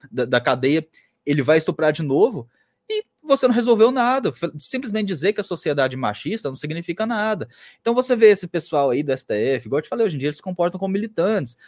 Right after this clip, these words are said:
O Luiz Fux aí, que nem é um dos piores, mas se comportando como um militante, falando, "Ah, vou fazer um xizinho na mão de batom aqui pra, pra, é, pra denunciar a violência contra a mulher." Mas peraí, Luiz Fux,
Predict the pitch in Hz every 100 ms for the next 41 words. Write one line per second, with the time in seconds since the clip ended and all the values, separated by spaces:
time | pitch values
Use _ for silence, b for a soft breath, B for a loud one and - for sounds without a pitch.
0 | b b 151 185 190 - 170 147 160 165
1 | 185 202 220 214 214 247 196 160 165 -
2 | 117 123 208 208 196 165 170 185 185 196
3 | 220 - 160 190 147 - 147 175 196 147
4 | 131 147 175 - 175 135 160 143 139 135
5 | 123 120 - 120 120 123 147 - 151 156
6 | 156 151 127 - _ b b b b 117
7 | 127 127 123 131 131 143 - 143 131 131
8 | 127 135 - 135 135 127 139 139 127 113
9 | - _ _ 127 - 202 247 220 147 -
10 | 92 -